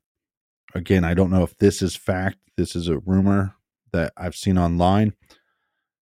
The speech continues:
is that Brian was making some creepy and inappropriate comments to the staff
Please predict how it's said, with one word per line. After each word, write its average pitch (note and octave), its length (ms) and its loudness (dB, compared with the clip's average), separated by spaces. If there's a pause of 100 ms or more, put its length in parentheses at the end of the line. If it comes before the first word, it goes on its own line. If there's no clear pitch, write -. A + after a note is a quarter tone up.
is F2 260 2
that F2+ 520 0 (760)
Brian A2 320 6
was G2 200 2
making F#2+ 520 2
some F2 340 -4
creepy F#2+ 800 0 (320)
and F#2+ 300 0
inappropriate A#2 720 2
comments G#2 800 -2
to - 140 0
the F2+ 100 -2
staff G2+ 640 -2